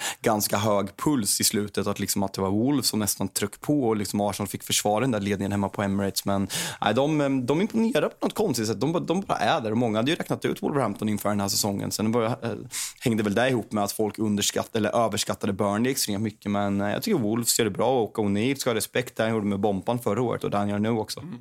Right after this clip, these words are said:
Speaker 2: Nej, de, eh, de hänger kvar i väldigt, eh, många matcher. Vi, eh, vi har besparat dig det, liksom, konkreta matchsnacket i, eh, femtiotvå minuter nu här, men, eh, lördagskvällens, eh,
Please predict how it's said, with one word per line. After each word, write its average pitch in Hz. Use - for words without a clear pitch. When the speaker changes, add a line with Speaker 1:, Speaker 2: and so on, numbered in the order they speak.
Speaker 2:
Nej, 131
de, 131
eh, 127
de 131
hänger 147
kvar -
i 120
väldigt, 123
eh, 127
många 123
matcher. 120
Vi, 147
eh, 151
vi 160
har 170
besparat 165
dig 156
det, 151
liksom, 147
konkreta 151
matchsnacket 143
i, 143
eh, 135
femtiotvå 135
minuter 139
nu 135
här, 131
men, 127
eh, 127
lördagskvällens, 135
eh, 131